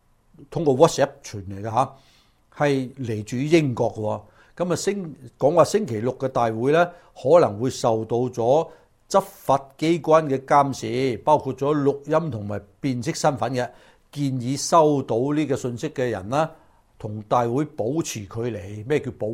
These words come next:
持距離呢？係咪？保持距離係咪就係要參與嗰啲人呢，唔好去參加呢？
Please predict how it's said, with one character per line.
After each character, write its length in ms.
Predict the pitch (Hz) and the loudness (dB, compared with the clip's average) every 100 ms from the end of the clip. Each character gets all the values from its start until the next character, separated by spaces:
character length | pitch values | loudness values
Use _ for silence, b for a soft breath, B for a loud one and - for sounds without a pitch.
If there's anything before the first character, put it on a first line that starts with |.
| 131 | -8
持 180 | 131 107 | -10 -12
距 80 | 90 | -12
離 380 | 117 107 104 95 | -10 -10 -10 -8
呢？ 80 | 117 | -8
係 80 | |
咪？ 180 | 107 131 - _ _ _ _ _ _ _ _ _ _ _ | -6 -8 -10 _ _ _ _ _ _ _ _ _ _ _
保 180 | 151 190 | 2 2
持 120 | 147 | 2
距 100 | 143 | 4
離 280 | 143 120 104 b b b b | 4 2 -4 b b b b
係 140 | - 131 | -2 0
咪 120 | 135 | 2
就 180 | 131 123 | 2 2
係 120 | 127 | 4
要 360 | 117 127 135 139 - _ _ _ _ _ | 2 0 0 -2 -10 _ _ _ _ _
參 420 | - 170 180 190 | 0 4 6 4
與 140 | 156 135 | 0 -2
嗰 140 | 135 | -2
啲 80 | 143 | 0
人 140 | 104 104 | -2 -2
呢， 200 | 151 156 - _ _ - | -2 -4 -12 _ _ -12
唔 320 | 107 107 151 | -4 4 4
好 60 | 131 | 4
去 60 | |
參 160 | 147 151 | 2 4
加 180 | 147 147 | 6 6
呢？ 140 | 160 | 6